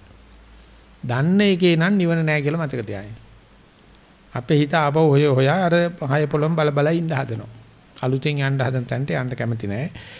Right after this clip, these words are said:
ඉතින් ඒක වෙන්නත් කර්ම ගෙවෙන්නත් ඕනේ. ඥානෙ මොහු කරන්නත් ඕනේ. අත්දැකීම් ප්‍රමාණයක් ලබන්නත් ඕනේ. බණ අහලා තියෙන්නත් ඕනේ. ධර්ම සාකච්ඡා කරලා තියෙන්නත් ඕනේ. ඒක කාටවත් හිතලා කරන්න පුළුවන් දෙයක් නෙවෙයි.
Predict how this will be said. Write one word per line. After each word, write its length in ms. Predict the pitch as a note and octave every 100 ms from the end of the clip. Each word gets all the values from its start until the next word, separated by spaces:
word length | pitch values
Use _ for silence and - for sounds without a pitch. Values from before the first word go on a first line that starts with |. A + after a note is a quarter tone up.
| - -
ඉතින් 200 | D#3+ E3
ඒක 200 | D#3+ F3
වෙන්නත් 440 | C#3 D#3 E3+ G3
කර්ම 340 | - C#3 F3 F3+
ගෙවෙන්නත් 500 | F3 E3+ E3+ F3 C3+
ඕනේ. 440 | G#2+ F#2+ - - - - - - - D3
ඥානෙ 420 | C3 C3+ E3 E3+
මොහු 180 | E3 D#3+
කරන්නත් 480 | D#3+ D#3 D#3+ - C#3
ඕනේ. 280 | A#2 A2 - - - - - -
අත්දැකීම් 480 | - B2+ D#3+ E3 E3+
ප්‍රමාණයක් 440 | E3 D#3+ D#3+ D#3+ D#3+
ලබන්නත් 480 | C#3 C#3 D#3 D3
ඕනේ. 360 | C3 G2 G#2+ - - -
බණ 240 | C#3 C#3+
අහලා 260 | C#3+ D#3 D3+
තියෙන්නත් 540 | D3 B2+ B2+ C#3+ -
ඕනේ. 280 | A#2 F#2+ - - - - -
ධර්ම 260 | C3 D3 D#3+
සාකච්ඡා 460 | D3 D#3+ D3+ D3+
කරලා 240 | C#3+ C#3 C#3
තියෙන්නත් 460 | C3 A#2 A#2 A2+
ඕනේ. 280 | A2+ B2 E3+
ඒක 160 | D3 D#3 E3+ F3+
කාටවත් 480 | - C#3 C#3+ E3 D3
හිතලා 260 | D#3 D3
කරන්න 280 | C#3+ C#3 C3+
පුළුවන් 260 | B2+ A#2+ A#2
දෙයක් 180 | B2 -
නෙවෙයි. 340 | G#2+ F#2 -